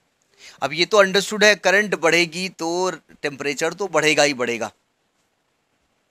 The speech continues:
टेम्परेचर बढ़ेगा, बढ़ेगा। अब ये है, ये डिपेंड करता है कि टेम्परेचर किस रेशियो से बढ़ रहा है। तो आप कहेंगे, इस कंक्लूजन ये दिख रहा है कि when we increase the voltage, current increases in the circuit, but the resistance and resistivity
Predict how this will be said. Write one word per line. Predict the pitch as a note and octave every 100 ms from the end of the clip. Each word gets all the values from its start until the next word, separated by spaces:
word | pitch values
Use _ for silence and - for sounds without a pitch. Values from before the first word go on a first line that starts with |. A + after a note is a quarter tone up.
| _ _ _ _ _ -
टेम्परेचर | C3 C#3 D3+ G3
बढ़ेगा, | D#3+ C#3+ G#2
बढ़ेगा। | D#2 F#2 _ _ _ _ -
अब | C#3 D3+
ये | F3+
है, | G3 A3 -
ये | C#3
डिपेंड | E3+ D#3 F#3+ F#3
करता | E3+ F#3
है | G3
कि |
टेम्परेचर | E3 E3 D#3 D#3 G3
किस | F#3+ F3+
रेशियो | D#3+ C#3+ D#3+
से | B2+
बढ़ | A#2 F#2
रहा | F#2
है। | E2+ _ - - -
तो | D#3+
आप | F3+ G#3
कहेंगे, | G3 G3 G#3
इस | A3 - F#3 -
कंक्लूजन | - D#3+ F3 E3 F3 G3
ये | F3+ G3+
दिख | F#3+ F3+
रहा | D3+
है | C3+ B2+ B2 D#3+ - - _
कि | - F3
when | F3+ G#3+
we | A3 -
increase | F3+ F3+ - G#3 A#3+ G3
the | G3 D3
voltage, | C3+ A2 C#3 D#3+ F3
current | - F3+ G#3+ G#3
increases | G3 F3+ F#3 F3
in | E3
the | D#3 D3
circuit, | A#2+ F3+ C#3+ F#3
but | F3+ - - - _ _ - _
the | - E3+
resistance | D#3+ E3+ F3 G#3+ A#3 B3 -
and | D#3+ E3
resistivity | E3 F3+ - G3+ D#3 A2